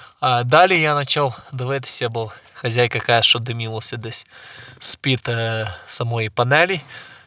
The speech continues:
І все-таки я обнаружив, що в нас в неісправності двигатель. Проводка в нас ціла. Я розібрав тут. Теж є трошки підгорілі провода на прикурювателі, ну, це поки що мелоч.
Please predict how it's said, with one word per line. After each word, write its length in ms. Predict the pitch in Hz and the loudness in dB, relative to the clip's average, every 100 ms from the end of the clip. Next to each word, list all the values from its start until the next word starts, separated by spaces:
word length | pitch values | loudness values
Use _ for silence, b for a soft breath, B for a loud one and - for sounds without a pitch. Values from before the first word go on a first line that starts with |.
| B | B
І 40 | 131 | -4
все-таки 420 | - 147 - 143 | 0 0 -2 2
я 100 | 135 | 4
обнаружив, 580 | 127 127 131 147 147 139 | 4 4 4 2 0 0
що 140 | 131 | -2
в 40 | |
нас 440 | 120 123 117 - - - | 0 2 4 4 2 -4
в 40 | |
неісправності 840 | 123 117 - - 127 120 - - | -6 0 0 2 2 2 -4 -4
двигатель. 500 | 120 139 120 104 - - B B B B B | -6 -4 -2 -2 -8 -14 B B B B B
Проводка 460 | 131 123 143 - | -2 0 0 0
в 40 | 135 | 0
нас 200 | 131 - | 2 2
ціла. 500 | - 120 110 120 160 B B _ _ - - - - - - - - - | 2 4 6 6 2 B B _ _ -20 -20 -20 -20 -20 -20 -20 -12 -2
Я 120 | 123 | 0
розібрав 540 | 123 120 117 123 113 - | 0 -2 -2 -2 -2 -2
тут. 280 | 147 - - B B B B - | -2 -2 -8 B B B B -4
Теж 240 | 160 143 | 0 0
є 200 | 143 143 | 0 0
трошки 340 | 143 135 - | 0 -4 -6
підгорілі 520 | - 131 131 135 131 127 | -10 -6 -4 -2 -2 -6
провода 460 | 135 127 120 113 | -6 -4 0 0
на 100 | 110 | 0
прикурювателі, 800 | 104 107 170 180 170 151 139 131 | -6 -8 -6 -6 -6 -8 -8 -8
ну, 240 | 139 160 - - B B B | -8 -10 -14 -16 B B B
це 200 | - 131 | -2 -2
поки 260 | - 120 117 | -2 -8 -4
що 160 | 123 | -4
мелоч. 500 | 123 120 101 101 - | -2 -2 -2 -6 -10